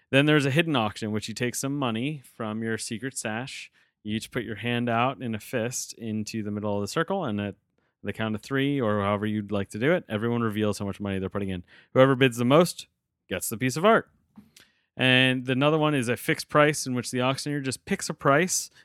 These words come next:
that they're gonna sell it for, and starting with the player to their left, gets the opportunity to purchase it for that price.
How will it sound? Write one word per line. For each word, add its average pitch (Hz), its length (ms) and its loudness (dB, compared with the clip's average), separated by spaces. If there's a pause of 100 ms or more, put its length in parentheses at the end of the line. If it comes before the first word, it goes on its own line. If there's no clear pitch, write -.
that 117 120 -2
they're 131 100 0
gonna 123 120 0
sell 131 240 2
it 135 60 -4
for, 165 320 -2
and 113 100 -2
starting 107 300 -2
with 110 100 -4
the - 80 -12
player 117 240 -2
to 113 140 -6
their 110 140 -2
left, 147 340 2
gets 110 160 -6
the 113 100 -4
opportunity 123 400 -6
to 147 80 -2
purchase - 320 -2
it 123 100 -6
for 123 100 -2
that 110 180 0
price. - 420 -6